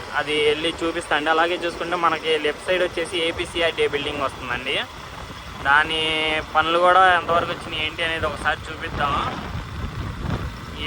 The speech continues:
ఎక్-, చూడండి, ఒకసారి చూడండి, మన ఇక్కడ ప్రాజెక్ట్ ఇది ఏంటంటే మనకి ఏపీసీఆర్డీఏ మీటింగ్ హాల్ ఉంది కదండి, అదే అనమాట.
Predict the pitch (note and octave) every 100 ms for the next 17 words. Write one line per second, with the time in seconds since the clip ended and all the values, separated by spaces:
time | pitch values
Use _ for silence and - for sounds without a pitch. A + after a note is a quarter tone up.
0 | D3+ - - - - - - - - -
1 | - - - D#3 D3 D3 D#3+ - C#3 C#3
2 | C#3 - C#3 C#3 C3 C3 D3 B2+ B2 B2
3 | A#2+ A#2+ A#2 A2+ - B2 B2 A#2+ A2+ A#2+
4 | B2+ C#3 C3+ C#3 C3 B2 B2+ C3+ C3+ B2+
5 | C#3 C3 B2 A#2+ A#2+ B2+ C3 C#3 B2+ A#2+
6 | A#2+ B2 B2+ C3+ C3 B2+ A#2+ A2+ G#2+ G#2+
7 | A2 A2 B2 F3 - - A2+ A2 B2+ B2+
8 | A#2 G#2+